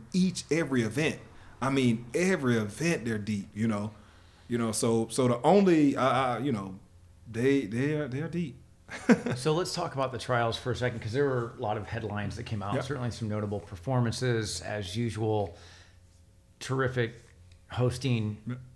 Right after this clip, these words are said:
Speaker 2: job by those in Eugene. The drug testing ended up taking headlines by the time the curtains came down
Speaker 1: Yep.
Speaker 2: and some of the athletes went home.
Speaker 1: Yep.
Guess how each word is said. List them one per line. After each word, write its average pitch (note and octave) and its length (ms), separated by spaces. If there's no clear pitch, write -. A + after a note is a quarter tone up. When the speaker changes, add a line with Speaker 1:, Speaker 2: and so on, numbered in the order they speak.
Speaker 2:
job A2 360
by G2+ 520
those G#2+ 500
in G2 400
Eugene. A#2 680
The A#2+ 120
drug B2+ 320
testing G#2 580
ended A2 180
up G#2+ 160
taking G2+ 640
headlines G2+ 760
by F#2+ 220
the F#2 80
time F#2+ 600
the G#2 80
curtains F#2 360
came F#2 220
down F2 400
Speaker 1:
Yep. A#2+ 160
Speaker 2:
and F2+ 520
some G#2+ 240
of F2 220
the F2+ 380
athletes F2+ 440
went D#2+ 180
home. D#2 400
Speaker 1:
Yep. C#3 220